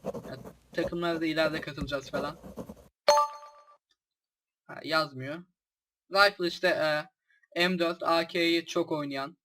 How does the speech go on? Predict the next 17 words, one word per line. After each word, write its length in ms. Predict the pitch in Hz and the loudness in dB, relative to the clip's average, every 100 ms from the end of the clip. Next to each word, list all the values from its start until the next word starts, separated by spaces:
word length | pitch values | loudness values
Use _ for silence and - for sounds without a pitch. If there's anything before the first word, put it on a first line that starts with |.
| _ _ | _ _
Famas'ı, 600 | - 160 160 160 160 - _ _ _ _ _ _ - | -2 0 0 -2 -8 -10 _ _ _ _ _ _ -8
e, 180 | 135 | -6
Galil'i 380 | 139 156 156 156 | -4 -2 -2 -2
oynayan 400 | 147 143 135 139 | -2 -2 -6 -8
kişidir. 440 | 139 - 135 170 _ _ _ _ _ _ _ _ _ _ _ _ _ | -8 -10 -8 -12 _ _ _ _ _ _ _ _ _ _ _ _ _
Support, 500 | - 175 185 208 - - _ _ _ _ _ _ - | -4 0 2 2 -2 -20 _ _ _ _ _ _ -8
e, 360 | 156 147 143 147 - | -4 -2 -4 -6 -6
çoğunlukla 380 | 185 185 196 208 | 0 0 0 -4
ikinci 500 | - 180 180 170 185 | -4 -4 -4 0 2
entry 260 | 165 160 | 2 -2
figure'dır. 500 | 139 143 143 139 175 180 _ _ _ _ _ _ - | -10 -8 -6 -8 -10 -12 _ _ _ _ _ _ -6
Ya 120 | 160 | 0
da 40 | |
ikinci 360 | 156 156 151 156 | 0 -2 -4 0
A 160 | 143 131 | 0 -2
W 140 | 131 | -8
P'dir. 200 | 135 165 | -10 -12